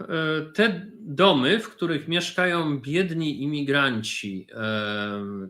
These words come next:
któ-, których na przykład, dlatego ja zerwałem kontakt ze Stefanikiem, bo on nasłuchał się jakichś bzdur,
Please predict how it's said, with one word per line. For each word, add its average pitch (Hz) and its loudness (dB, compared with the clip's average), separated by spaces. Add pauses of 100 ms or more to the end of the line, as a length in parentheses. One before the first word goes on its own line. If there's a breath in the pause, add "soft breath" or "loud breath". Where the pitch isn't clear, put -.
któ-, - -6
których 170 -2
na 165 -2
przykład, - -4 (100)
dlatego 165 0
ja 170 4
zerwałem 170 2
kontakt 180 0
ze - -16
Stefanikiem, 208 0
bo 156 -2
on 175 0
nasłuchał 175 2
się 165 -2
jakichś 147 -2
bzdur, 147 4